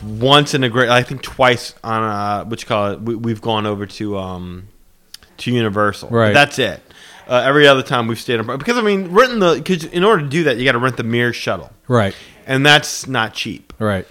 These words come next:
Speaker 1: You gotta get the Mears shuttle, you gotta get over to, uh, Universal, and then you pay the full price <laughs> ticket to get
Speaker 2: Right.
Speaker 1: into Universal. Then you gotta take the Mears shuttle on back.
Speaker 2: Right.
Speaker 1: Um, so yeah, you know, it's, it's, uh, um,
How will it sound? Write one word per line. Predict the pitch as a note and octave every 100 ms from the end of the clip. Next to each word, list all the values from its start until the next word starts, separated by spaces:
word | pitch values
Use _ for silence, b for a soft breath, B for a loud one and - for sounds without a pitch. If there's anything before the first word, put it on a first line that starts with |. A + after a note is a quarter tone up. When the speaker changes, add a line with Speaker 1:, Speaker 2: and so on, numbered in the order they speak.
| b b b
Speaker 1:
You | B2+
gotta | C3
get | B2+
the | A#2+
Mears | C#3+ D#3+
shuttle, | - D3+ C#3 C3+ C3
you |
gotta | A2+ G#2
get | A2
over | A#2 B2+ C3+
to, | D3+ A#2 A#2 - A#2+
uh, | A2+
Universal, | A2 A#2+ A#2 A2 A2 - A2 A2 - B B
and | - A2+ A2
then | A2 A2 A2+
you | A2
pay | - B2+
the | A2
full | -
price | A#2 A#2+ A2+
<laughs> |
ticket | - B2 A2
to |
get | A#2+
Speaker 2:
Right. | A#2 A2+
Speaker 1:
into | A2+
Universal. | A2+ A2 A2 G#2 - G#2+ G#2+ B B
Then | - A#2
you |
gotta | B2 A#2
take | A2+
the |
Mears | A#2+ B2
shuttle | - C3+ C3+
on | C3+ C3
back. | A2+ A2 G#2 A2
Speaker 2:
Right. | A2 G#2+
Speaker 1:
Um, | A#2+ A#2 A2+ - B B
so | B -
yeah, | F3+ F3+ C#3
you | D3+
know, | D3+ D3
it's, | B2+ D3 -
it's, | D3 C#3+ -
uh, | C#3
um, | B2 B2 A#2+ A#2 A#2 A#2